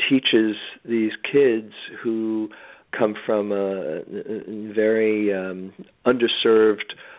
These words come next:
uh, communities, and who, because of, um, a, a lot of external circumstances, haven't had, uh, have as good opportunities as we have, and so have learned, um,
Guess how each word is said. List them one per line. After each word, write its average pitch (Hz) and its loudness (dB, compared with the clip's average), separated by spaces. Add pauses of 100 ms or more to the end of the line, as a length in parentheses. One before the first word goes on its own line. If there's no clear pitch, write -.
(180)
uh, 101 -2 (140)
communities, 110 0 (580)
and 104 4 (140)
who, 101 2 (180)
because 107 4 (160)
of, 104 0 (760)
um, 92 -6
a, - -6
a - 4
lot 101 6
of 101 0
external 107 0 (120)
circumstances, 104 -2 (180)
haven't 104 -4
had, 107 -6 (100)
uh, - -12
have 104 -4
as 110 0 (100)
good 110 4
opportunities 104 -2
as 98 2 (120)
we 101 0
have, 101 4
and 104 -2
so 104 4 (460)
have 110 0
learned, 110 -2 (120)
um, 95 -10